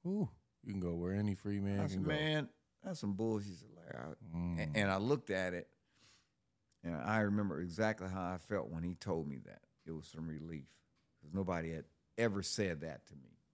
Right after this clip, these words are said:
Speaker 2: A-, and
Speaker 1: Like, there was a solution to what you've been searching for. You've been, you, you've been wandering around trying to figure this out.
Speaker 2: Well, I hadn't even, you know what? It's not that I had even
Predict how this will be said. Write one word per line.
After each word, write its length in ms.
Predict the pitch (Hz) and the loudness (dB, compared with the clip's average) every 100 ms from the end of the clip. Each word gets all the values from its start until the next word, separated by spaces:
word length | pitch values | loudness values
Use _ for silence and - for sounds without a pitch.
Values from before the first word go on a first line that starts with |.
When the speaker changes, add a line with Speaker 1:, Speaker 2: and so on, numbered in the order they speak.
| _ _ _ _ _ _ _ 113 - _ _ _ _ _ _ _ _ _ _ _ _ - | _ _ _ _ _ _ _ -20 -20 _ _ _ _ _ _ _ _ _ _ _ _ -8
Speaker 2:
A-, 200 | 82 92 | -6 -2
and 340 | 90 82 73 | 0 0 2
Speaker 1:
Like, 140 | 117 120 | 4 6
there 100 | 147 | 6
was 140 | 117 | 6
a 60 | 104 | 0
solution 640 | - 107 120 156 - 113 | -2 0 2 2 2 0
to 100 | 104 | 0
what 220 | 101 110 | 0 0
you've 200 | 104 104 | 0 -2
been 140 | 95 92 | -2 -2
searching 460 | - 131 117 98 | 0 0 2 -2
for. 280 | 85 92 85 | -2 -4 -2
You've 200 | 85 95 | -2 -2
been, 260 | 92 87 85 | -2 -4 -4
you, 200 | 90 95 | -4 -4
you've 280 | 85 95 92 | -4 -4 -2
been 340 | 98 90 87 | -2 -2 -4
wandering 500 | 92 120 135 131 127 | -2 2 2 2 2
around 460 | 123 123 131 123 120 | 0 2 2 2 0
trying 240 | 117 123 | 0 -2
to 60 | 98 | -2
figure 360 | - 139 131 127 | -2 0 2 2
this 220 | 120 117 | 2 2
out. 260 | 120 98 | 2 4
Speaker 2:
Well, 140 | 156 175 | 6 6
I 160 | 156 226 | 6 6
hadn't 220 | 220 185 | 6 6
even, 180 | 170 151 | 4 4
you 140 | 165 | 6
know 100 | 170 | 6
what? 300 | 165 180 175 | 6 4 2
It's 240 | - 175 175 | 2 2 4
not 260 | 233 165 127 | 2 2 0
that 160 | 131 | 0
I 80 | 123 | 2
had 300 | 120 110 107 113 | 4 4 2 2
even 380 | 127 110 101 | 2 2 0